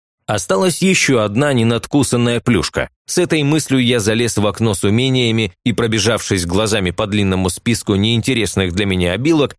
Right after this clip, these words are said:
нашел то, что искал. Доступно внеклассовое умение. Слабая аура истинного героя.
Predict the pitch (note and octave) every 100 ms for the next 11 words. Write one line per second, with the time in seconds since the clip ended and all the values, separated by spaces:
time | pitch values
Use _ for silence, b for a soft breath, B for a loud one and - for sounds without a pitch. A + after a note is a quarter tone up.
0 | - A2+ C3+ F3+ D3 E3+ D3+ - A2+ -
1 | F2 C#2+ - _ _ E2 E2+ - A#2+ A#2+
2 | A#2+ G#2 G2+ - F2 - F2+ E2+ E2+ -
3 | G#2 F#2 C#2+ A#1+ A#1 _ _ _ _ -
4 | - A#2 A2+ G#2 G2 G2 A#2 A#2 A#2 A#2
5 | A2 - A2+ - A2 G#2+ G#2 G2 G#2+ F#2+
6 | B1+